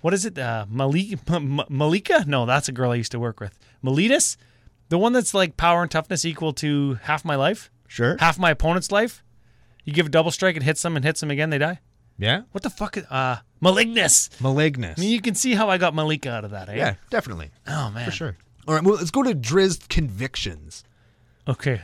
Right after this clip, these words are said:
Speaker 1: I don't know what that means.
Speaker 2: Convictions are things that he is, he has taken into his heart. They're things that are important to him. These are tenets that he will not break.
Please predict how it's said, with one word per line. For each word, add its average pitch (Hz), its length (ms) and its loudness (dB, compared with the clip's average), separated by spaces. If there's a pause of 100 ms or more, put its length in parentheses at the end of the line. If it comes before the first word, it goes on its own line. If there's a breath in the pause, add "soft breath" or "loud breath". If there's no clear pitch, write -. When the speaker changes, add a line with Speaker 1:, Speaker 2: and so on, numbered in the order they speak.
Speaker 1:
I 135 120 4
don't 151 100 4
know 147 100 4
what 135 120 2
that 139 120 2
means. 120 360 -4
Speaker 2:
Convictions 175 640 0
are 123 80 -4
things 160 300 -2
that 143 120 0
he 143 160 0
is, 120 340 0
he 123 160 -6
has 110 220 -4
taken 151 380 -2
into 131 220 -4
his 123 100 -2
heart. 127 240 -2
They're 113 100 -8
things 139 220 -2
that 139 80 0
are 123 80 0
important 160 500 2
to 143 80 0
him. 147 380 -2
These 123 200 -4
are 107 140 -6
tenets 160 380 -2
that 131 120 -8
he 135 120 -6
will 139 160 -6
not 135 240 -4
break. 156 340 0